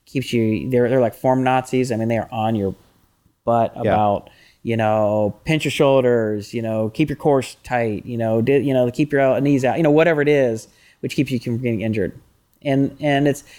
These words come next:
Speaker 1: it's nice when somebody else has the program and they're like, "This is what we're doing today," as opposed to you kinda thinking, "Well, maybe I'll do this, maybe I'll do that," 'cause it's easy to start kind of, like, sloughing off and not really pushing yourself. But if you're, like,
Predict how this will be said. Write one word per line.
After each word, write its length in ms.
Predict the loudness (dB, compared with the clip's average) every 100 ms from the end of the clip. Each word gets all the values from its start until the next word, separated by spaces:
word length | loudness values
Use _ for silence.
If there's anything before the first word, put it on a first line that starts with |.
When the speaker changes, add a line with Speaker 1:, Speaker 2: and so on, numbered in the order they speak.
| -4
Speaker 1:
it's 160 | -2
nice 200 | 0 0
when 100 | 0
somebody 300 | 0 2 4
else 180 | 2 2
has 220 | 0 0
the 80 | -2
program 800 | -4 0 0 0 -2 -2 -2 -6
and 140 | -4 0
they're 80 | 0
like, 140 | 0
"This 120 | 0
is 100 | 0
what 120 | 0
we're 80 | 2
doing 180 | 2 2
today," 400 | 2 2 0 -4 _ _ _ _
as 140 | -2 -2
opposed 300 | 2 0 2
to 60 |
you 160 | 0 0
kinda 400 | -2 -2 0 -2
thinking, 240 | -2 -4
"Well, 400 | 0 2 4 4
maybe 200 | 2 4
I'll 80 | 2
do 120 | 2
this, 320 | 2 2 2 0
maybe 160 | 0
I'll 80 | 2
do 80 | 2
that," 320 | 2 2 0
'cause 480 | -6 -20 -12 -4 0
it's 80 | 2
easy 240 | 2 0
to 80 | 0
start 280 | 0 -2 -2
kind 240 | -4 -2
of, 120 | 0
like, 260 | 0 0 -2
sloughing 400 | -4 -4 -2 -4
off 380 | 0 0 -2 -4
and 100 | -4
not 180 | -4
really 140 | -2 -4
pushing 320 | -4 -6 -6
yourself. 500 | -8 -4 -2 -2 -8 _ _ _ -4
But 80 | 0
if 80 |
you're, 140 | 2 4
like, 180 | 4